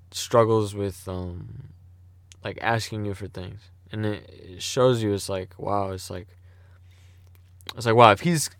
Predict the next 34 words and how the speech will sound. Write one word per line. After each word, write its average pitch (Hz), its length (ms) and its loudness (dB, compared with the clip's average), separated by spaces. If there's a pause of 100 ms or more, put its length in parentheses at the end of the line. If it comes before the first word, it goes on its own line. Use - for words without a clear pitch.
in 135 120 0
his 123 180 2
element, 131 360 2
if 104 100 -14
he's 127 120 -8
comfortable, 101 520 -4
it's 95 160 -8
like, 95 300 -8 (1300)
it's 131 200 2
a 95 120 0 (180)
different 117 480 -2 (800)
thing. 117 420 2 (480)
And, 107 480 -6 (200)
like, 110 160 -10
the 117 100 -6
stutter 131 560 6
isn't 123 280 -2
even 101 220 -2
the 87 120 -10 (100)
issue. - 460 0 (340)
The 98 140 -10
stutter 160 420 6
is - 140 -10
fine. 110 460 -2
Like, 95 200 -10
you 160 80 -6
can 113 160 -6
have 110 180 0
a 110 60 -6
conversation 104 800 -6
when 92 100 -8
he's 95 160 -14
stuttering. - 500 -6 (1200)
But 101 300 0